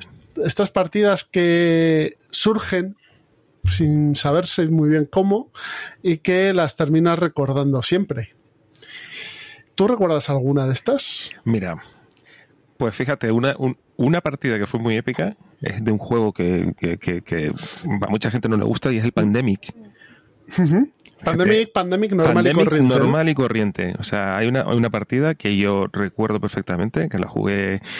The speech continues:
Speaker 2: con Iván, Joaquín, y estábamos en el club,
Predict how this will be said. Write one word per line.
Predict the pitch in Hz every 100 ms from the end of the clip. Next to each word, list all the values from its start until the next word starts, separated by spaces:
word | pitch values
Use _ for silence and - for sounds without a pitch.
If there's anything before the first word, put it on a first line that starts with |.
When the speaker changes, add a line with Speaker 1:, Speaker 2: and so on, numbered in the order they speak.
| - -
Speaker 2:
con | - 190
Iván, | 180 214 202
Joaquín, | 202 190 - 160 185 - - - - - -
y | 123 113 107 98
estábamos | 95 98 95 101
en |
el | 98
club, | 123 185